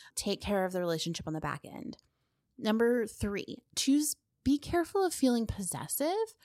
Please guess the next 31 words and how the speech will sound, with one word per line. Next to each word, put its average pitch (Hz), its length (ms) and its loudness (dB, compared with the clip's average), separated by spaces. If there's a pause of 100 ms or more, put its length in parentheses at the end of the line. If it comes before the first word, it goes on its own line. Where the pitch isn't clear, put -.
(420)
You 240 120 6
know, 214 140 6
this 233 180 6
can 277 220 2
really 233 180 4
come 226 220 0
out 190 160 2
of 185 80 0
overgiving. 185 680 0 (1080)
If 254 160 4
you're 254 140 4
constantly 226 540 0
sacrificing 208 600 0
for 202 80 -4
someone 196 480 0
and 185 140 0
they 190 120 0
don't 196 260 -2
give 185 160 -4
you 196 80 -4
that 180 180 -2
recognition, 190 800 -2 (520)
it 220 100 -2
can 226 100 0
start 214 220 2
to 240 60 0
feel 220 260 0
like, 190 220 -2
"You 226 220 2
owe 214 240 2
me 190 440 2